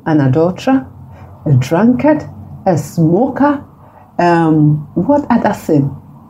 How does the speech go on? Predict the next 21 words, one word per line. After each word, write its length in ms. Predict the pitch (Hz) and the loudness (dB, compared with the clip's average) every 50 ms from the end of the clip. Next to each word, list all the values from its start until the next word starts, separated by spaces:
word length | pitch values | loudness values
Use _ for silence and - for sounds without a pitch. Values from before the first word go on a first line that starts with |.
| - - | -2 0
Every 420 | 311 320 285 220 - - 330 330 - | 2 4 4 2 2 2 0 0 0
sin, 460 | - - - - 156 151 151 - - - | 0 -2 -2 0 2 0 0 -2 -4 -4
occultic, 680 | 175 175 - - 262 247 240 240 - 202 - - - - _ _ _ _ - 208 | -4 -4 -2 -2 -2 -2 -2 -2 -2 -4 -4 -4 -8 -20 _ _ _ _ -2 0
um, 180 | 190 180 190 | 2 2 0
satanist. 760 | - - - 240 240 240 247 - 202 175 135 156 - - - _ - - - - - _ _ - | 0 0 0 0 0 0 0 0 0 0 0 -2 -4 -8 -16 _ -20 -20 -20 -20 -20 _ _ 0
He 200 | 240 254 240 247 | 0 0 0 0
can 360 | - 220 226 233 196 180 165 | 0 0 2 2 2 2 0
be, 360 | - 277 302 320 311 302 - - _ _ _ - | 0 2 2 2 2 2 -2 -8 _ _ _ -4
he 160 | 208 208 - | -4 -4 -2
can 300 | - 208 196 190 185 185 | -2 -2 0 0 0 0
do 440 | - 269 285 294 302 - - - _ _ _ - | 2 2 4 4 2 0 -4 -12 _ _ _ -2
any 600 | - 277 302 311 302 - - 302 311 349 311 277 | 2 2 4 4 4 4 4 4 4 4 2 2
sin 420 | - - - - 233 233 226 - - | 0 0 -2 0 2 2 2 0 -2
at 280 | 175 - - - - - | -4 -4 -4 -6 -4 0
all. 220 | 180 160 143 - - | 0 2 2 2 2
Unbelievers, 640 | 294 381 427 330 247 220 202 202 190 - 143 139 127 | 2 2 4 4 4 4 4 2 2 2 2 0 0
sinners 580 | 131 - 330 339 - 160 139 143 - - - - - | 0 2 2 2 4 2 0 0 -4 -8 -14 -8 -2
can 220 | - 202 208 220 | 0 2 2 4
do 160 | - 254 262 | 4 2 2
any 220 | 294 277 262 254 254 | 4 4 4 2 2
sin. 460 | 262 - - 82 - 147 147 147 | 0 -2 0 2 2 2 2 0